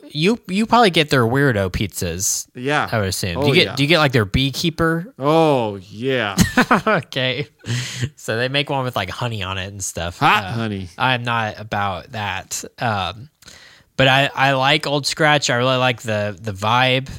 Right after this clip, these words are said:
Speaker 1: at Old Scratch.
Speaker 2: Yeah.
Speaker 1: It's almost like feels, like, industrial or something.
Speaker 2: Yeah.
Speaker 1: Like you're in, like, a warehouse. Um, like a hipster warehouse.
Speaker 2: Uh, yeah. So if I were to say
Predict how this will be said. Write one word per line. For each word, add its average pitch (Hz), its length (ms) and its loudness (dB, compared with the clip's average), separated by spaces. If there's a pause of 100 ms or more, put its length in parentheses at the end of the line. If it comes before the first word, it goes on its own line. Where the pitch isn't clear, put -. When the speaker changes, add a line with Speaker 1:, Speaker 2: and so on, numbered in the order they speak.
Speaker 1:
at 135 140 0
Old 127 200 0
Scratch. 131 540 0
Speaker 2:
Yeah. - 180 -6
Speaker 1:
It's 123 120 -2
almost 160 260 2
like 113 420 0 (520)
feels, 143 160 -2
like, 139 120 0
industrial 95 880 -2
or 85 100 -6
something. 82 580 -8 (120)
Speaker 2:
Yeah. - 120 -6
Speaker 1:
Like 98 160 -2
you're 107 100 -2
in, 104 120 -4
like, 95 160 -2
a 90 60 -4
warehouse. 95 840 -4 (160)
Um, 92 480 -2 (500)
like 147 160 4
a 131 80 2
hipster 180 680 0
warehouse. 143 880 0
Speaker 2:
Uh, 104 320 2
yeah. 101 220 -4
So 127 240 0
if 123 100 0
I 165 180 6
were 156 180 6
to 123 100 -2
say 104 500 0